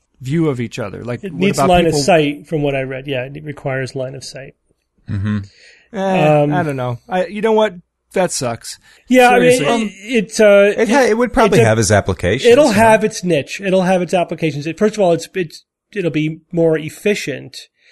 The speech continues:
Speaker 2: and may actually have higher throughputs, than Wi-Fi, depending on how you want to use it. Uh, but I agree, like, in my home, I want to be able to walk into any room and have access to it. I don't want to have to have an emitter in every room.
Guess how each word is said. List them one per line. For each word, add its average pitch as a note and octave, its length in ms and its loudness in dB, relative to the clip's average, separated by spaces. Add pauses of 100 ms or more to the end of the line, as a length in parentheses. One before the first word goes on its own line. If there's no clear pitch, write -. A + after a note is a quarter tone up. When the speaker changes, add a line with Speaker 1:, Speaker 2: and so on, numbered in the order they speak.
(280)
Speaker 2:
and D3+ 160 -2
may E3 200 2
actually D#3 300 -2
have C#3 160 -6
higher C#3 240 -6
throughputs, D#3 720 -8 (300)
than C#3 160 -2
Wi-Fi, C3+ 540 -2
depending F3 580 -4
on D#3 140 -2
how C3 160 -6
you D3 180 -6
want C3+ 220 -6
to C#3 60 -10
use D#3+ 280 -8
it. B2 180 -8 (260)
Uh, C#3+ 260 0
but D3+ 180 0
I G3 180 4
agree, G3 460 4
like, D3+ 300 2
in F3 360 -6
my D#3 200 0
home, E3+ 480 0
I D#3+ 100 -4
want E3 220 0
to D#3 60 -2
be D3+ 140 -4
able D3 160 -4
to C#3+ 60 0
walk C#3+ 300 0
into C#3+ 360 -8
any D3 220 -4
room C3+ 420 -4
and C#3 280 -12
have C3 180 -8
access D3+ 400 -6
to C3+ 220 -10
it. C#3 180 -14
I - 40 -14
don't C#3+ 140 -10
want C#3+ 120 -8
to C3+ 60 -6
have C#3+ 160 -8
to C#3 60 -10
have C#3 140 -6
an C3 60 -4
emitter C#3+ 400 -2
in C3 80 -8
every C3+ 200 -8
room. C#3+ 440 -10